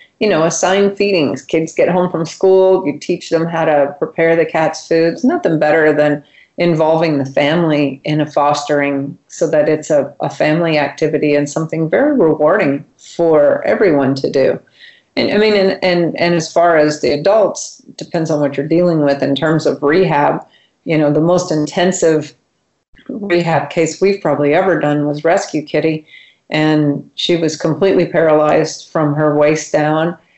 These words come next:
and had to wear diapers. And every time she went to the bathroom,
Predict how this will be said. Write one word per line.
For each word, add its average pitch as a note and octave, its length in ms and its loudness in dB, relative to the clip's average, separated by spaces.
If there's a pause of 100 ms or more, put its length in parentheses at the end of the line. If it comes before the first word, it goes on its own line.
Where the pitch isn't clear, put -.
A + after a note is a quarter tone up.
(280)
and D3+ 540 0 (340)
had D3+ 240 -4
to D#3+ 60 0
wear D3+ 300 0
diapers. D#3+ 720 -2
And D3 200 -6
every D#3+ 240 -2
time D#3+ 200 -4
she D#3 140 -6
went D#3+ 160 -4
to D#3 80 -2
the D3+ 80 -2
bathroom, D#3 640 -2